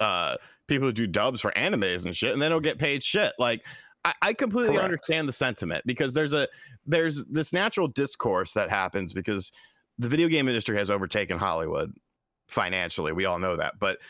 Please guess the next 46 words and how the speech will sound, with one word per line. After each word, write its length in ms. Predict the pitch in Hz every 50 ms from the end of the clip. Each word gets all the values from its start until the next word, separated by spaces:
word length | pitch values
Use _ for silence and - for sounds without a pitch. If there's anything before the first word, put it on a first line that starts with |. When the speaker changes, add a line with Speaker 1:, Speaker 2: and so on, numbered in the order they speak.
| - _ _ _
Speaker 1:
pay-wise, 880 | - - 147 202 233 226 139 90 85 82 - - - - - - - - _
we 120 | 117 123
haven't, 320 | 131 147 151 131 123 113 - -
we 80 | 127 139
haven't 280 | 151 135 123 101 90
seen 440 | - - - - 156 151 147 139 127
that 260 | 120 107 104 104 - - - - _ _ _
sort 240 | - - 139 131 117
of 100 | 104 92
balance 380 | 120 117 117 113 110 104 -
out 180 | 120 110 107 98
to 80 | - 104
reciprocate 640 | 101 - - 214 208 139 107 - - 82 69 - -
that. 200 | 85 76 - -
You 140 | 131 165
can 120 | - 170 147
make 160 | 143 139 -
a 60 | -
hell 160 | - 135 127
of 60 | 117 107
a 60 | 107
lot 200 | 104 104 101 92
more 160 | 98 98 95
money 280 | 92 98 98 98 95 90
in 120 | 85 85
Hollywood, 680 | 87 131 156 175 156 131 110 101 101 101 101 101 104 - - - - _ 110 - _ _ _ _
you 140 | - 127 120
know, 280 | 104 104 98 104 104 - - 113 110 101 98
doing 260 | - 156 160 151 123
a 40 | 107
fucking 400 | - - 151 123 - 113 98 90
cameo 560 | - - 180 233 254 214 147 113 101 101 101
in 80 | 98 95
a 40 | 95
movie 300 | 98 101 98 95 107 104
than 160 | 107 107 107
you 100 | 107 101
could, 340 | - 135 127 120 110 107 -
you 60 | 123
know, 80 | 110 98
actually 300 | - 117 120 - - 117
putting 240 | 98 - 120 113 107
in 80 | 107 98
hard 240 | 110 123 113 104 113
work. 240 | 123 101 78 - -
I, 100 | - 196